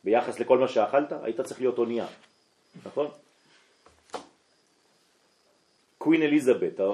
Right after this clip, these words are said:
אחת האוניות הגדולות בעולם, שבעים טון של אוכל אנחנו אוכלים בחיים.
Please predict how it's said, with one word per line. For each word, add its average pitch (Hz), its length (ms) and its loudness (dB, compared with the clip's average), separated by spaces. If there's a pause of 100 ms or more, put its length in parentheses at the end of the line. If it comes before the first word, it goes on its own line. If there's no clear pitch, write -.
(160)
אחת - 240 -4
האוניות 123 360 0
הגדולות 113 440 2
בעולם, 92 320 2 (120)
שבעים 190 800 -4
טון 226 260 12
של 156 220 -2
אוכל 160 300 0
אנחנו 127 260 -4
אוכלים 113 280 -8
בחיים. 85 280 -10